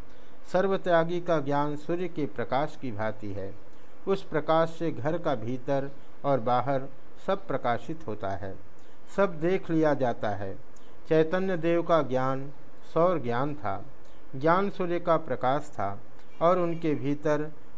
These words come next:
भक्ति चंद्र की ठंडी किरणें भी थी। ब्रह्म ज्ञान और भक्ति प्रेम दोनों थे। अभावमुख चैतन्य और भावमुख चैतन्य।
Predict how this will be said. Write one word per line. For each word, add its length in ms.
भक्ति 340
चंद्र 360
की 200
ठंडी 460
किरणें 440
भी 160
थी। 300
ब्रह्म 340
ज्ञान 400
और 180
भक्ति 440
प्रेम 420
दोनों 320
थे। 300
अभावमुख 640
चैतन्य 720
और 180
भावमुख 560
चैतन्य। 640